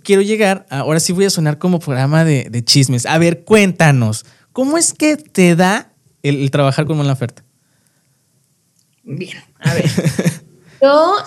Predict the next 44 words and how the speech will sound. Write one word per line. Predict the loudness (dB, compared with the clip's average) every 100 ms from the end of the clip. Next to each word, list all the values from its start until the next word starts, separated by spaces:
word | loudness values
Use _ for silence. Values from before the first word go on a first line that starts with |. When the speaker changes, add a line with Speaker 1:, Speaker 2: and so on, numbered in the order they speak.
| -4
Speaker 2:
en, | 0
en | 2 4
realidad, | 4 2 0
yo, | -2 -2
yo | -2 -2
conozco | -2 0 -2 -2 0 2 0
a, | -2 -2
a | 2
Mon | 2 2 0 0
como | 0 0
cantante | 0 -2 0 0 0 0 0
desde | 0 -2 -2
que | 0
ella | 0
estaba | 0 -2 0
en | 2
un | 2
grupo | 0 -4
que | -8
se | -6
llamaba | -2 -2 0
Mystica | 0 0 -6 -12 _ -8 -6 -4
Girls, | -2 -2 -4
Speaker 1:
Sí, | -8 -6 -4 -6
sí, | -8 -6
sí. | -4
Speaker 2:
¿no? | -4 -6 -14 -20 _ _ -20 _
Tocaban | -14 -8 -6 -4
metal, | -6 -4 -4 -6 -6
rock. | -8 -10 -14 -20 -16 -4
Yo | 0
ahí | 0
la | 0
conocí | -2 -4 -4 -12 -16 _ -12
y, | -8 -6 -4 -4
y |
ya, | -6 -10 -12
pues, | -6
muy | -4 -4
bien. | -2 -2
Yo | 0
decía, | -2 -4 -4 -4 -4
"Oh, | -4
esta | -6 -6 -4 -4